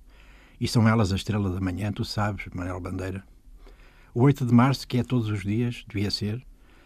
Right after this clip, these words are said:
A Beatriz do Dante e a Laura de Petrarca. A Billie Holiday, as tantas e todas. A Elizabeth Badante, que analisa a construção dos géneros. Os poemas de amor e o amador que se transforma na coisa amada.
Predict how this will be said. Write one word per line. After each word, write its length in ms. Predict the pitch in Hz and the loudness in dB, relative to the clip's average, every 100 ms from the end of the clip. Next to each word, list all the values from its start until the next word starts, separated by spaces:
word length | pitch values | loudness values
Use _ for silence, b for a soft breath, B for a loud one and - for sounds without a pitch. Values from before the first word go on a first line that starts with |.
| b b | b b
A 60 | - | -2
Beatriz 460 | 104 117 123 131 107 | 2 4 6 4 4
do 120 | 110 | 2
Dante 380 | 104 120 120 117 | 4 4 4 2
e 60 | |
a 40 | 107 | 2
Laura 360 | 110 117 107 | 2 2 0
de 80 | 98 | -4
Petrarca. 600 | - - 110 104 - 104 - b b b - | -8 -4 -4 -4 -6 -10 -10 b b b -4
A 80 | 101 | 2
Billie 300 | 120 117 113 | 4 4 4
Holiday, 500 | 123 131 107 101 104 - - | 4 2 0 -2 -6 -14 -8
as 160 | 101 | -6
tantas 400 | - 127 135 120 | 2 4 4 2
e 100 | 110 | -2
todas. 440 | 101 104 98 101 104 - - b b b b b b - | -2 -2 -2 -4 -8 -16 -20 b b b b b b -2
A 60 | |
Elizabeth 720 | 104 113 127 104 113 117 - - | 2 4 4 2 2 0 -4 -8
Badante, 720 | 107 104 107 104 - 107 107 | -2 -2 0 -4 -4 -4 -4
que 100 | - | -4
analisa 400 | 104 104 104 101 | -2 -2 -2 -4
a 40 | 101 | -4
construção 480 | 107 - 95 113 | -4 -4 -4 -2
dos 140 | 104 87 | -2 -2
géneros. 340 | 95 95 87 - - b b b b b - | -4 -4 -6 -12 -20 b b b b b -8
Os 140 | 117 | -4
poemas 340 | - 127 131 | 4 6 6
de 100 | 101 | 4
amor 280 | 107 110 135 | 2 4 4
e 100 | 127 | 4
o 80 | 113 | 2
amador 380 | 110 107 123 120 | 2 0 0 -2
que 60 | |
se 60 | - | -4
transforma 460 | 113 104 113 107 107 | -4 -2 -2 0 0
na 140 | 104 | -2
coisa 260 | 117 101 101 | -4 -4 -2
amada. 460 | 95 95 95 101 | -2 -2 -4 -8